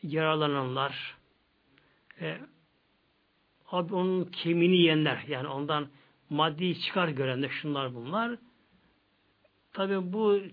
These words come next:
çıkarları, menfaatleri kesildi, zedelendiği için bir şaia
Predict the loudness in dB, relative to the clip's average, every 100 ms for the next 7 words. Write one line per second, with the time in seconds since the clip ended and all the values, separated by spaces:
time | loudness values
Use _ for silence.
0 | -14 -8 -6 -6 -2 0 0 0 0 4
1 | 4 2 -4 _ _ _ _ _ _ _
2 | _ _ _ _ -6 0 0 0 -4 -4
3 | -4 -2 -4 -4 -6 -6 -4 0 0 0
4 | -4 -2 -2 -2 -2 0 2 2 0 -12
5 | _ _ _ _ -20 _ _ _ _ _
6 | _ _ -10 -6 -2 0 0 -2 -2 -2
7 | -2 -2 -2 -2 -2 -4